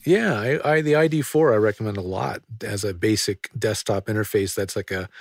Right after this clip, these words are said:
a cut above your Scarletts and all that stuff. So that's cool. That's gonna be neat. It's got a few other tricks up its sleeve. It can record the loop back to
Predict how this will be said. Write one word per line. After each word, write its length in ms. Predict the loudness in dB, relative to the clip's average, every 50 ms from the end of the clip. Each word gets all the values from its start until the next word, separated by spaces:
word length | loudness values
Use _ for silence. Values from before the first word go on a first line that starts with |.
| -20 -20 -12 -6 -4
a 80 | -4 -2
cut 200 | 0 2 2 2
above 380 | 2 2 2 2 2 2 0
your 120 | -2 -4 -4
Scarletts 720 | -4 -4 -2 0 2 2 2 2 2 0 -2 -4 -6 -6
and 100 | -6 -4
all 180 | -4 -4 -2 -2
that 200 | -2 -2 -2 -4
stuff. 360 | -6 -10 -12 -14 -16 -18 _ _ _ _ _ -12 -6
So 160 | -2 2 2 4
that's 200 | 4 4 2 2
cool. 200 | 2 0 2 2
That's 240 | 2 2 0 0
gonna 180 | 0 -2 -2 0
be 120 | 0 0
neat. 240 | 0 0 0 0 0
It's 120 | -2 -2 0
got 120 | 2 2
a 60 | 2 2
few 200 | 2 4 4 4
other 160 | 4 4 2
tricks 320 | 0 0 -2 -2 0 0 -2
up 100 | -2 0
its 140 | -2 -2 -2
sleeve. 300 | -2 0 2 2 2 0
It 100 | 0 -2
can 140 | -2 -4 -4
record 500 | -4 -6 -4 -2 2 4 4 4 2 0 -6 -18 -20 -20 -8 -2
the 80 | 0 0
loop 320 | 2 4 2 2 2 2
back 320 | 2 4 4 4 2 -2 -6
to 160 | -12 -12 -12